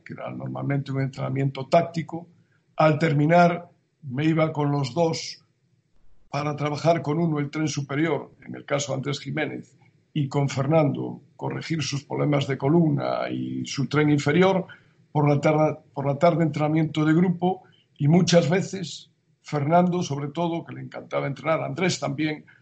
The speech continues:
me venían y me decían: "Pepiño, ¿podemos hacer algo más de los ejercicios de las piernas? Que eso a mí me viene muy bien".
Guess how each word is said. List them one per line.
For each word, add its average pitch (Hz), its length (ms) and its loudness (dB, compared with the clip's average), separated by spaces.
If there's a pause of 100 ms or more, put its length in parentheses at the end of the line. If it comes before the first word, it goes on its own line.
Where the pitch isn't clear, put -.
(180)
me 139 120 -4
venían 170 420 6
y 170 40 4
me 147 120 0
decían: 143 320 -6
"Pepiño, 135 420 -8
¿podemos 143 380 -6
hacer 156 220 -4
algo 147 220 -4
más 156 240 2
de 143 60 -6
los 143 180 -8
ejercicios 139 600 -8
de 135 80 -10
las 135 160 -8
piernas? 143 500 -2
Que 147 80 -6
eso 143 180 -4
a 143 40 0
mí 147 120 2
me 143 140 2
viene 147 200 2
muy 139 180 0
bien". 139 320 0